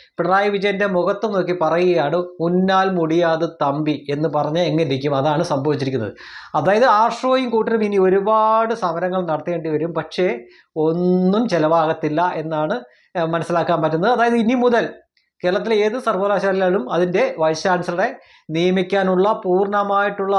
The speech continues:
അധികാരം ഗവർണർക്കായിരിക്കും. ഇപ്പോഴാണ് ശരിക്കും ആരിഫ് മുഹമ്മദ് ഖാൻ ഇവിടെ കാണുന്നത്. കാരണം ഈ ഒരു കാര്യത്തിന് വേണ്ടി അദ്ദേഹം ഒരുപാട് ഇവരോടൊക്കെ ഫൈറ്റ് ചെയ്തതാണല്ലോ. മാത്രമല്ല ഇവരുടെ ആകെപ്പാടെ മൂന്ന് എം പിമാരും വെച്ചിട്ട് പാർലമെന്റിൽ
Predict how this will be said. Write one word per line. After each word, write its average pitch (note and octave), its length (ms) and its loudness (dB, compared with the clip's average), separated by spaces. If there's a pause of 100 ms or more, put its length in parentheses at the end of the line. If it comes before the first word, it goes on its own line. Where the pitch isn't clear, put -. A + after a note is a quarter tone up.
അധികാരം F3+ 520 0 (400)
ഗവർണർക്കായിരിക്കും. D#3+ 1000 -2 (300)
ഇപ്പോഴാണ് G#3 560 0
ശരിക്കും F#3 340 -4 (420)
ആരിഫ് F3 340 0
മുഹമ്മദ് D#3+ 360 -2
ഖാൻ F3 140 0 (140)
ഇവിടെ E3+ 160 -4 (100)
കാണുന്നത്. D#3 360 0
കാരണം F#3+ 240 -2 (320)
ഈ F#3+ 40 0 (100)
ഒരു A#3+ 140 2
കാര്യത്തിന് G#3 320 0
വേണ്ടി A3 200 2
അദ്ദേഹം G3+ 320 0
ഒരുപാട് A3+ 600 2 (340)
ഇവരോടൊക്കെ G3+ 420 -2 (120)
ഫൈറ്റ് F#3 360 -2
ചെയ്തതാണല്ലോ. D3 540 2 (300)
മാത്രമല്ല G#3 420 0 (180)
ഇവരുടെ G3 240 0 (220)
ആകെപ്പാടെ G#3 480 0
മൂന്ന് G3 260 -4 (220)
എം D#3 100 -10
പിമാരും G3 360 2
വെച്ചിട്ട് E3 260 -2 (160)
പാർലമെന്റിൽ G#3+ 600 0